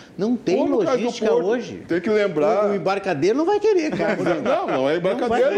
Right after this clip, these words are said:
Speaker 1: querer.
Speaker 2: O Cais do Porto era cedido quando era do Estado. Estão querendo privatizar o Cais do Porto.
Speaker 1: Já tá em andamento
Speaker 2: Já,
Speaker 1: isso.
Speaker 2: já
Speaker 1: Já tá em
Speaker 2: privatizaram
Speaker 1: andamento,
Speaker 2: um
Speaker 1: é.
Speaker 2: parte com o embarcadeiro.
Speaker 1: É. Não,
Speaker 2: Assim
Speaker 1: agora
Speaker 2: como nós se, se usava lá quando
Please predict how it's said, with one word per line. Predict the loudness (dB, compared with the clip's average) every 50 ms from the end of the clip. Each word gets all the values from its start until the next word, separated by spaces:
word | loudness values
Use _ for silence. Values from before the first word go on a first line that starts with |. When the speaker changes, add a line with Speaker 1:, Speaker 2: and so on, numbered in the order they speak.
| 0 0
Speaker 1:
querer. | 0 -2 -2 -2
Speaker 2:
O | -6 -4
Cais | -2 0 2 2 2 2
do | 2 2 0
Porto | 0 0 0 2 2 2 2 0 -2
era | -2 -2 -2 -2 -2 -2 -2 -2
cedido | -2 -2 -2 -2 -2 0 -2 -2 -2 -2
quando | -2 0 0 0
era | 0 0
do | 0 -2
Estado. | -4 -4 -2 -2 -2 -2
Estão | -2 -2 -2 -2
querendo | 0 0 0 0 -2 -2
privatizar | -4 -4 -2 0 0 0 0 -2 -2 -2 0 0 2 2 0
o | -2
Cais | -2 -2 -2 0 0
do | -2 -2
Porto. | -2 0 2 2 2
Speaker 1:
Já | 0 -2
tá | -2 -2 -2
em | -2
andamento | 0 0 -2 -2 -2 -2 -4 -4 -2
Speaker 2:
Já, | -2 0 0 -2
Speaker 1:
isso. | -2 -6 -6
Speaker 2:
já | -4
Speaker 1:
Já | -2 -2
tá | -2
em | -2
Speaker 2:
privatizaram | -2 -2 -2 -2 -2 -2 -2 0 0 0
Speaker 1:
andamento, | 0 -2 -4 -4
Speaker 2:
um | -4
Speaker 1:
é. |
Speaker 2:
parte | -2 0 2 2 0 0 -2 -4 -2
com | -2 0
o | 0
embarcadeiro. | 0 0 -2 -2 -2 -2 -4 -2 0 0 2 2 0 0 -2 -6
Speaker 1:
É. | -6 -10 -14 -20 -20 -20 -20 -20 -20 -20 -20 -14 -6 -4
Não, | -2 0 0
Speaker 2:
Assim | 0 0 -2 -2
Speaker 1:
agora | 0 0 0
Speaker 2:
como | 0 0 0
nós | 0 0 0 0
se, | -2 -6 -4
se | -2 0
usava | 0 2 2 2 2 2 2 0 0 2
lá | 2 2 0
quando | 0 0 0